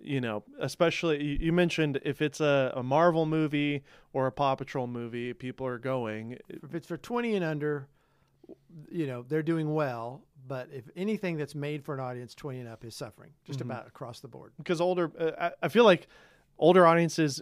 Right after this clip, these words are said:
Speaker 1: there may be a covid angle to it. Like, they've
Speaker 2: There definitely is
Speaker 1: they
Speaker 2: for
Speaker 1: feel,
Speaker 2: us.
Speaker 1: they feel unsafe.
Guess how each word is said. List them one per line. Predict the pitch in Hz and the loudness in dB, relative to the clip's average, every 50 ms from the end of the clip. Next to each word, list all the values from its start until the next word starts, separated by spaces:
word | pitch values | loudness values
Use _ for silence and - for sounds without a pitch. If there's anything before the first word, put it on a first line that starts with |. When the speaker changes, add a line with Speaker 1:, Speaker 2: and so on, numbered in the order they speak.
| - - | -10 -10
Speaker 1:
there | 180 147 160 190 196 | 0 4 6 8 8
may | 208 214 220 | 8 8 8
be | 190 202 180 | 6 6 4
a | 160 | 4
covid | 156 - 180 175 170 160 175 156 | 4 4 4 4 4 4 4 2
angle | 160 160 165 160 170 165 156 | 2 2 2 2 0 0 0
to | - 175 170 170 | 2 2 4 4
it. | 170 160 - | 4 2 0
Like, | 147 131 123 - - | -2 -6 -4 -6 -6
they've | 143 127 127 131 127 127 120 - | -6 -4 -2 -2 -2 -2 -2 -4
Speaker 2:
There | 151 151 | -4 -4
definitely | 139 175 175 143 156 139 127 120 | -2 -2 -2 -2 -4 -6 -8 -10
is | 107 98 - | -10 -8 -6
Speaker 1:
they | 139 131 | -6 -4
Speaker 2:
for | - 156 | 0 2
Speaker 1:
feel, | 156 147 | 4 4
Speaker 2:
us. | 143 135 - - - - - | 2 2 -2 -6 -14 -8 -4
Speaker 1:
they | 143 139 | -2 -2
feel | 131 - 160 156 143 - | 0 0 0 0 2 0
unsafe. | 143 147 160 156 - - 143 131 131 135 - - - | 0 -2 -2 -2 -2 0 0 0 0 -2 -4 -10 -20